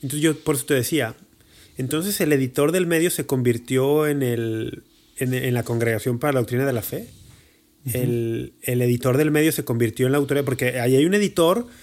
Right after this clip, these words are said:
Speaker 1: que dice, "Oye, esta, esta nota va a causar mucho revuelo porque estamos diciendo que el, que el Papa hizo una exhortación
Speaker 2: Ajá,
Speaker 1: con errores
Speaker 2: pero, pero te voy a
Speaker 1: doctrinales,
Speaker 2: interrumpir.
Speaker 1: tal".
Speaker 2: ¿Los primeros que lo sacaron fueron los medios o fueron cardenales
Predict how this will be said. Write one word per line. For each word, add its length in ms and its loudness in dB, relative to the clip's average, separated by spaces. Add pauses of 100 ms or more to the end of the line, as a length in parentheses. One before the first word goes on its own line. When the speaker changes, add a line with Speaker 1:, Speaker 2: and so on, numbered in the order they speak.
(200)
Speaker 1:
que 100 2
dice, 200 2
"Oye, 200 4
esta, 680 -4
esta 360 -4
nota 360 -2
va 100 0
a 60 -10
causar 380 -2
mucho 220 -2
revuelo 280 2
porque 220 -4
estamos 320 0
diciendo 380 -2
que 140 0
el, 160 -4 (320)
que 80 -4
el 80 0
Papa 300 2
hizo 120 0
una 80 0
exhortación 500 -2
Speaker 2:
Ajá, 140 4
Speaker 1:
con 100 4
errores 160 6
Speaker 2:
pero, 140 2
pero 180 4
te 60 4
voy 0 -
a 220 4
Speaker 1:
doctrinales, 0 -
Speaker 2:
interrumpir. 440 2
Speaker 1:
tal". 100 -12 (280)
Speaker 2:
¿Los 180 4
primeros 460 0
que 100 -6
lo 60 2
sacaron 400 0
fueron 200 -2
los 100 -2
medios 400 0 (160)
o 80 -2
fueron 400 2 (160)
cardenales 920 -4